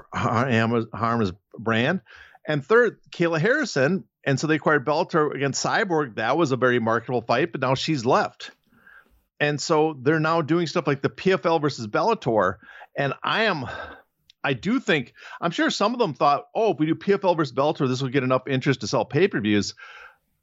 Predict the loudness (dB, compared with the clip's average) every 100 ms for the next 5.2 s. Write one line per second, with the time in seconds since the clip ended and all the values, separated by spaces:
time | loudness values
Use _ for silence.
0 | _ -4 2 2 4 0 0 0 0 0
1 | 0 -2 0 0 0 2 0 -2 -2 -2
2 | 0 2 2 0 -2 -2 0 2 2 0
3 | -2 0 2 0 0 0 2 2 2 0
4 | 0 -2 -2 2 0 -2 0 0 0 0
5 | 2 2